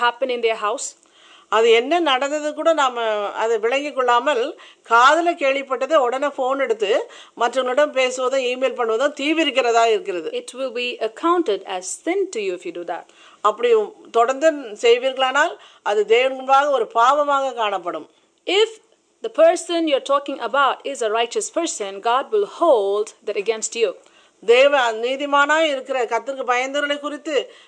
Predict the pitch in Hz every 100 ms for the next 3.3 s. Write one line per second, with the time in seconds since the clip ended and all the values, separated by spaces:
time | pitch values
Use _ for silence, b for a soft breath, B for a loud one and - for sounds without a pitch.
0 | - 220 220 254 254 247 262 262 285 294
1 | 294 285 285 285 254 269 277 262 254 262
2 | 254 262 262 269 269 269 277 247 240 247
3 | 247 254 320